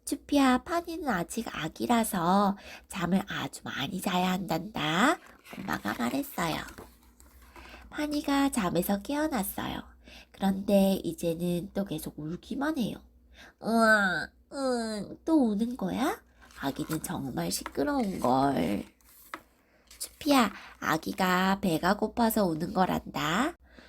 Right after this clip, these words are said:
"추피도 배가 고프다고요. 그런데 왜 나는 간식을 안 주는 거예요?" "자, 여기 내가 제일 좋아하는 비스킷이다.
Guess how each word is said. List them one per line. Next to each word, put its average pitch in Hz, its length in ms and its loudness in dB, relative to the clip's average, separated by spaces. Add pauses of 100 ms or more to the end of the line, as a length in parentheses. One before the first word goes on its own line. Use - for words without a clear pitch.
(240)
"추피도 285 540 0
배가 233 400 4
고프다고요. - 920 0 (600)
그런데 262 520 6
왜 220 200 6
나는 220 420 0
간식을 165 640 2 (140)
안 180 240 -6
주는 285 380 -6
거예요?" 170 720 0 (4000)
"자, 254 280 0 (180)
여기 165 300 -2
내가 156 280 0
제일 175 360 0
좋아하는 175 640 0
비스킷이다. 190 1000 -2